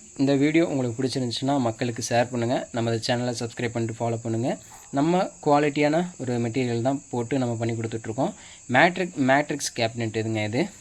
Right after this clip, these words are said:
ஃபுல்லா ஒரு நல்ல ஒரு உறுதியா தான் இருக்கு. இப்ப உள்ள இன்டீரியர்ல என்னென்ன யூஸ் பண்ண போறேன் அப்படின்றத காமிக்கிறேன். ஃபர்ஸ்ட் டாப்ல அப்படின்னு பார்த்துக்கிட்டிங்கன்னா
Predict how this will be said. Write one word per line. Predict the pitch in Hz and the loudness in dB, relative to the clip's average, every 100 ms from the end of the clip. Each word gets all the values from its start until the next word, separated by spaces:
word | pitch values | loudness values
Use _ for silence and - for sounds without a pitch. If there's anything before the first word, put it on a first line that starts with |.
| - - - | -20 -20 -10
ஃபுல்லா | - 143 196 | 0 2 2
ஒரு | 143 123 | 0 -2
நல்ல | 117 127 | 0 0
ஒரு | 127 117 | 0 0
உறுதியா | 127 135 131 | -2 2 0
தான் | 120 123 | 2 0
இருக்கு. | 113 113 131 202 - - - - | 0 -2 -2 -4 -6 -20 -18 -4
இப்ப | 143 175 185 | -2 4 4
உள்ள | 160 143 | 6 4
இன்டீரியர்ல | 135 139 135 135 131 | 4 2 2 2 0
என்னென்ன | 120 123 131 | 0 0 0
யூஸ் | 123 120 | 0 -2
பண்ண | 127 110 | -4 -4
போறேன் | 110 113 113 | -2 -2 -2
அப்படின்றத | 117 110 110 110 110 | -4 -4 -2 -2 -4
காமிக்கிறேன். | 107 104 113 175 - - - - | -4 -6 -6 -6 -12 -18 -18 0
ஃபர்ஸ்ட் | 165 175 214 | 4 6 6
டாப்ல | 202 196 - | 4 4 2
அப்படின்னு | 135 127 131 | 0 2 0
பார்த்துக்கிட்டிங்கன்னா | 123 120 120 117 120 | 0 -2 0 -2 2